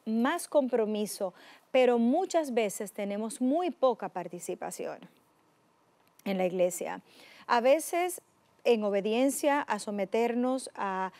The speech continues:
lo que se nos pide o lo que se nos manda. Usted es un laico,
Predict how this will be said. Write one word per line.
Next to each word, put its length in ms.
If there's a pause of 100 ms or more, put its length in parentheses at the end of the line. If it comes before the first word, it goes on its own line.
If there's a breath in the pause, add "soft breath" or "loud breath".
(140)
lo 160
que 100
se 140
nos 240
pide 640
o 140
lo 140
que 100
se 160
nos 220
manda. 600 (300 loud breath)
Usted 320
es 160
un 140
laico, 500